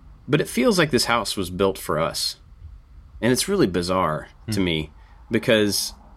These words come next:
Speaker 1: you know, two senior citizens, like, building a home for just the two of them, like, they, they shouldn't need much. They shouldn't need a lot of space. But the way this house is built, there's a giant room upstairs, which is perfect for three boys.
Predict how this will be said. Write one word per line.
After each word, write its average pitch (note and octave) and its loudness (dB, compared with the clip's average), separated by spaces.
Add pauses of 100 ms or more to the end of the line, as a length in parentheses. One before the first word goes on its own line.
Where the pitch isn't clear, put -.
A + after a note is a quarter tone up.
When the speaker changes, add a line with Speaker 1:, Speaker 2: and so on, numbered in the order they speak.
(600)
Speaker 1:
you C3 4
know, F#2 2 (100)
two D3 6
senior A#2+ 4
citizens, F2 0
like, F#2 -4
building F#2+ 2
a F2 0
home F#2+ 0
for - -8
just F#2 -8
the F2+ -2
two F#2 0
of F2 0
them, G2+ 2
like, F2 -2
they, B2 0
they G2+ 0
shouldn't B2 2
need F#2+ 2
much. D#2+ -4
They F#2 0
shouldn't G2 0
need F2+ 0
a F2 -2
lot E2 0
of D#2 -8
space. G2 0 (540)
But - -14
the A2+ 2
way D#3+ 4
this E3+ 0
house F3+ -4
is G2+ -4
built, E2 -4
there's E2+ -4
a D#2+ -4
giant G2+ 0
room C3 2
upstairs, F2 -2
which E2+ -10
is - -12
perfect - -2
for G#2 -2
three G#2+ 0
boys. D#2 -2